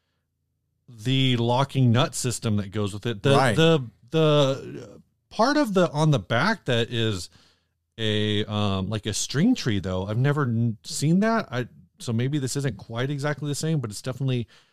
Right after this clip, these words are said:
Speaker 1: in the same vein. Um, I can't tell how much work was done on this. The fact that this has vintage tuners on it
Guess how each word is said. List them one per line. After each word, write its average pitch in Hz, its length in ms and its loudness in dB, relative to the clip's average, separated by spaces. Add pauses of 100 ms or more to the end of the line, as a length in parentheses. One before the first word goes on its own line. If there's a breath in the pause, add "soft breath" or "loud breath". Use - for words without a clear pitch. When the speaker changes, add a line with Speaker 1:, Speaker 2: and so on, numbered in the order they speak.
(280 soft breath)
Speaker 1:
in 147 180 4
the 147 100 4
same 135 440 2
vein. 104 600 2 (640)
Um, 131 480 2 (640)
I 185 120 -4
can't 202 420 4
tell 175 260 2
how 131 240 0
much 156 240 2
work 113 380 -6
was 135 140 -2
done 139 160 0
on 135 100 0
this. 135 100 -2
The 127 100 -6
fact 151 220 -2
that 156 80 -12
this 143 180 -8
has 139 240 0
vintage 117 460 -2
tuners 117 400 -2
on 127 160 0
it 123 160 -2